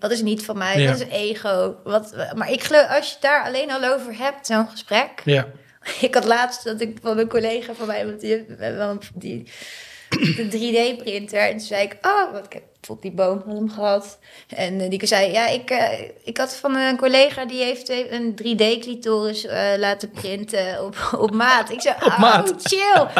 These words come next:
Speaker 1: Wil je er ook eentje voor mij printen?" En weet ik dan, als ik les geef, even in mijn les komen brengen.
Speaker 2: <laughs>
Speaker 1: Ja, uiteindelijk resulteert dat in dat er vijf meiden blijven plakken waar je gewoon een vet mooi gesprek
Speaker 2: Ja.
Speaker 1: over dat,
Speaker 2: Ja.
Speaker 1: over dat soort dingen hebt. Grenzen en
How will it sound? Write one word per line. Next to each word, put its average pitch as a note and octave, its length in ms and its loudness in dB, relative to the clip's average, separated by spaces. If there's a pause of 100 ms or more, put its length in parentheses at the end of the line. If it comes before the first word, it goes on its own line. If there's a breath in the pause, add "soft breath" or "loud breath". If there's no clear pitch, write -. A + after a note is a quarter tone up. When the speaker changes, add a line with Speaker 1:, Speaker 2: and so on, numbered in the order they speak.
(160)
Speaker 1:
Wil C4 200 6
je D#4 80 6
er D4+ 180 6
ook D#4+ 100 2
eentje D4+ 300 6
voor A3+ 160 0
mij C#4+ 240 4
printen?" D4 420 2
En A3 100 0
weet C4 220 2
ik C4 80 -4
dan, G#3+ 120 0
als A#3 180 -2
ik A3 100 -10
les A3+ 320 4
geef, C#4+ 460 0
even B3 320 -2
in A#3 200 4
mijn A3+ 120 -4
les A#3+ 420 0
komen G#3+ 300 2
brengen. F3 360 4
Speaker 2:
<laughs> E3 80 8
Speaker 1:
Ja, D4+ 120 4
uiteindelijk C4 760 0 (1080 loud breath)
resulteert C4+ 640 2
dat A#3 160 -4
in A#3 240 -2
dat A#3+ 180 0
er A#3+ 160 0
vijf B3+ 360 2
meiden B3+ 320 0
blijven G3+ 320 -2
plakken G3+ 320 2
waar G#3 120 2
je A#3 60 -4
gewoon A#3+ 180 -6
een A#3+ 80 -8 (120)
vet C#4 240 2
mooi G#3 200 -2
gesprek C#3 380 6
Speaker 2:
Ja. - 120 -2
Speaker 1:
over G#3 200 -6
dat, G3+ 280 -10 (300 loud breath)
Speaker 2:
Ja. - 180 -2
Speaker 1:
over A#3+ 180 -2
dat B3 180 -2
soort A#3+ 160 -6
dingen C#4 240 -2
hebt. F3 160 -8
Grenzen G3 720 4
en G3+ 260 -2